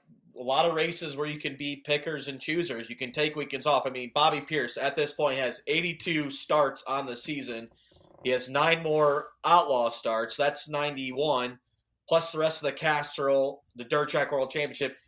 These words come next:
He's still gonna get to a hundred events starting. So he's got, he has plenty of nights where he'll get under his belt. Rarely do guys get to a hundred up until, like, you know, the last couple years, but we're, we're,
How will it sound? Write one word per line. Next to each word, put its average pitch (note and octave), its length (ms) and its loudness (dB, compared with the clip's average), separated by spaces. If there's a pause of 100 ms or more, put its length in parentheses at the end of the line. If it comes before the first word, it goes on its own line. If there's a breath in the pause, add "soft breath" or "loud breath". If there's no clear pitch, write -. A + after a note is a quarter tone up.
(140)
He's F4 260 6
still D4+ 220 10
gonna B3 160 4
get G#3 200 6
to F#3+ 100 4
a D#3+ 100 4
hundred F3 260 2
events D#3 380 0
starting. C#3 420 0
So B2+ 220 -4
he's B3+ 220 -4
got, B3+ 300 4 (380)
he A3+ 180 -2
has B3+ 260 8
plenty A3+ 380 2
of F3 120 -2
nights F3 320 0
where C#3+ 120 -8
he'll D#3 100 -6
get D3+ 120 0
under C#3+ 220 0
his B2+ 120 -6
belt. D#3 340 2 (480 soft breath)
Rarely G#3+ 320 8
do E3+ 100 -4
guys D#3+ 320 2
get D#3+ 200 -4
to C#3+ 140 -4
a C3 60 0
hundred D3+ 400 -2 (800)
up D#3 140 0
until, D#3 240 -4
like, C#3 220 0
you C#3+ 40 -4
know, C#3+ 80 -2
the C#3 60 -2
last C#3+ 260 -2
couple C#3+ 220 -2
years, D3+ 180 -2
but B2+ 140 0
we're, C#3+ 200 -2 (120)
we're, D#3 220 -8